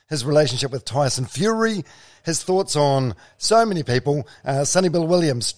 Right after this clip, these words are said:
Jake and Logan Paul, Tommy Fury, Molly May, and many others. He shares why he felt empty after becoming the world champion. We talk about the Anthony Joshua fight, his legal controversy of last year, and we also talk about his recent marriage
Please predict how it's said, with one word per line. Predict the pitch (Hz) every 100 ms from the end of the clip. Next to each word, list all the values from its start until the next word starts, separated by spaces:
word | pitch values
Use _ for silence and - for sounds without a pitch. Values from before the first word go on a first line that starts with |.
| _
Jake | 151 156
and | 160
Logan | 156 156 156
Paul, | - 185 165 123 - _ _
Tommy | 147 185 180
Fury, | - 196 180 135
Molly | 110 156 175 185
May, | 180 175 143 104 - _ -
and | 151
many | 165 175 170
others. | 160 123 - - _ _ _ _ _
He | 156
shares | 139 185 214 240 220 180
why | 156 180
he | 180
felt | 170 175 160 -
empty | 240 277 156
after | 127 -
becoming | 117 143 139
the |
world | 131 135
champion. | 127 147 165 165 180 175
We | 170
talk | 165 175
about | 117 147
the | 143
Anthony | 165 - 139
Joshua | 160 196 - 196
fight, | - 170 165 - - - _
his | 165 123
legal | 160 180 165
controversy | - 143 165 185 175 180
of | 151
last | 170 165 -
year, | 175 175 - - - -
and | - 190 226 214
we | 214
also | 208 180
talk | 175 147
about | 156 147
his | 143
recent | 131 156 131
marriage | 143 151 151 156 131